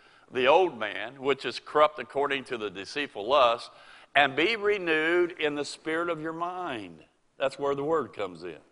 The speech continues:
That you put on the new man, which is after God is created in righteousness and true holiness. When you get saved, a process begins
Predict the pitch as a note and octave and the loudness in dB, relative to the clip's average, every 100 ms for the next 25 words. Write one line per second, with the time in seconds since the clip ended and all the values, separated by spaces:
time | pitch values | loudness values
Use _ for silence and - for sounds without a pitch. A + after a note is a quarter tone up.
0 | _ _ _ - - - D#3 D#3 C#3 C3+ | _ _ _ -20 -10 4 4 4 -4 -4
1 | B2 _ - - F#3 F3+ - D#3+ G3 F3 | -6 _ -18 -2 0 0 0 2 4 6
2 | A#2 A#2+ C#3+ C3+ D#3 A3 F#3+ C3 G2+ - | 2 -2 -4 -6 -6 -8 -6 -4 -4 -8
3 | - _ _ - D3+ D3+ C#3+ C#3 C#3+ C#3 | -18 _ _ -8 -6 -4 -2 4 4 4
4 | C3+ G#2+ A2+ E3 C3+ G2+ G#2+ D#2 - _ | -4 -2 2 4 4 4 0 -6 -16 _
5 | - C3+ B2+ - - C3 C3+ C#3 B2 A#2 | -6 -2 -2 -4 -6 -2 0 0 -2 -4
6 | G#2+ G2 _ A2 C3 C#3 - A#2+ - B2 | -10 -12 _ 2 4 4 2 -10 -8 -6
7 | A#2+ - - _ _ _ _ A2+ A2 - | -6 -8 -18 _ _ _ _ -4 -4 -6
8 | - D3 A2+ A2 A2+ _ _ _ B2+ A2 | -6 -2 -2 -4 -10 _ _ _ -4 -4
9 | G2 E2+ D#2 E2+ - _ _ _ _ _ | -4 -10 -18 -20 -20 _ _ _ _ _
10 | A#2+ D3 G3+ G#3 G3+ - G3 F3+ G#2+ G2+ | -8 -4 -2 -2 -2 -4 0 2 2 0
11 | B2 D#3+ _ _ _ - - - G3 G#3 | -6 -12 _ _ _ -16 0 6 8 8
12 | G#3 D3+ C#3 B2 A2+ G#2+ G2+ G#2 A#2 | 6 0 2 -2 -2 0 0 0 -4